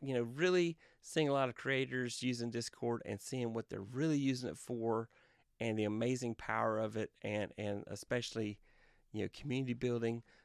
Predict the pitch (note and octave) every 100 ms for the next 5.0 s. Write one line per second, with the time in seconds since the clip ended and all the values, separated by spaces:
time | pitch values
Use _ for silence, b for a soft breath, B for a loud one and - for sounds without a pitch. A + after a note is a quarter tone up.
0 | - - A2+ G#2+ G#2+ - - A#2+ C#3+ C3
1 | A#2 - B2 A#2+ A2 A2 - A#2+ A2 G#2+
2 | G2+ G#2 _ _ _ _ _ _ - A2
3 | A#2+ A#2 A2+ A2 G#2 - _ - A2 G#2
4 | - - A#2 A2 _ - - E3 D3 -